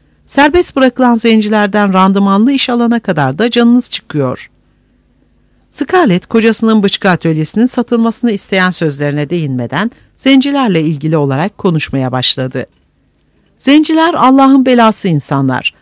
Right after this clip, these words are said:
Onlara güvenilmiyor. Mister Johnson sabahları adamlarının tamam olup olmadıkları kaygısıyla uyandığını söylüyor.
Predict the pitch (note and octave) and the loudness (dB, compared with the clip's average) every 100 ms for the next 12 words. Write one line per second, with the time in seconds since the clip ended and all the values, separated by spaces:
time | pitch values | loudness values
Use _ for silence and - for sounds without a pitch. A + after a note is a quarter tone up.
0 | _ - G3+ G3 A3 A3 A#3 A#3+ A#3+ G#3 | _ -2 4 4 4 4 4 4 4 2
1 | B2+ A#2 - _ _ _ C#4 - E4 C#4 | 0 -4 -8 _ _ _ -4 -2 -2 0
2 | C#4 C4+ A#3 - B3+ - G3+ G#3 G#3 G#3+ | 2 2 0 -2 -2 0 0 2 2 0
3 | A3 G3 G3 F#3+ F#3 G3 G3 G3 G3 F#3+ | 0 2 2 2 2 0 0 0 0 0
4 | F3+ F#3 G3+ B3 C4+ B3 B3 A#3 A#3 E3+ | 0 0 0 2 0 0 -2 -2 0 -2
5 | C#3+ C#3 - E3+ A3 A#3+ A3+ A3 A3 G#3 | -2 -4 -4 -2 0 0 0 0 0 -2
6 | - C#3 C3 C3 C3 | -2 -4 -2 -4 -6